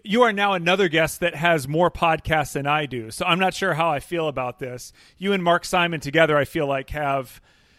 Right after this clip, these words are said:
b-, maybe twice as many podcasts as, as I do, although I do have one, uh, called Sweet Georgia Brown, about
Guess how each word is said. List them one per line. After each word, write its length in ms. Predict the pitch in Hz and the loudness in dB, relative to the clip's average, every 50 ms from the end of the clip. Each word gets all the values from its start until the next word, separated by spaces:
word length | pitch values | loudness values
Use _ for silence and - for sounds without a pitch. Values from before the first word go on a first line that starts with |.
| _ 165 | _ -20
b-, 120 | - - - | -20 -10 -2
maybe 260 | 220 226 247 196 202 | 0 0 0 0 -2
twice 400 | 175 - - - 208 196 180 - | -6 -4 -2 0 0 0 0 -2
as 140 | 180 151 127 | -6 -10 -6
many 180 | 156 151 147 143 | -6 -6 -6 -6
podcasts 640 | - - 143 139 131 - 139 131 127 123 - 147 139 | -4 -2 -2 -2 -2 -2 -2 -4 -4 -4 -6 -8 -8
as, 160 | 131 123 - | -8 -10 -12
as 220 | - - 143 131 180 | -8 -6 -4 0 2
I 200 | 170 160 165 165 | 4 4 4 2
do, 260 | 127 135 131 123 131 | 0 -4 -8 -6 -4
although 220 | 147 151 151 202 | -2 0 2 2
I 100 | 202 196 | 2 2
do 200 | 180 156 208 226 | 2 0 -2 -2
have 300 | 202 190 196 196 160 - | 0 2 2 2 0 -2
one, 460 | 175 180 180 175 170 170 165 165 165 - _ _ _ _ _ _ _ - | -4 -2 -2 -2 -2 -4 -6 -10 -14 -14 _ _ _ _ _ _ _ -4
uh, 260 | - 151 151 151 143 | 0 0 2 0 0
called 260 | - - - 175 165 | -2 -2 -2 -2 -2
Sweet 260 | - - - 226 220 | -2 -6 -8 -10 -10
Georgia 320 | 156 - 190 196 180 - 160 | -6 -4 -4 -4 -4 -4 -6
Brown, 540 | 123 147 147 156 160 151 120 113 110 107 - _ - | -6 -4 -4 -4 -4 -4 -8 -10 -14 -18 -20 _ -8
about 340 | 202 170 175 220 208 208 | -2 2 4 6 6 4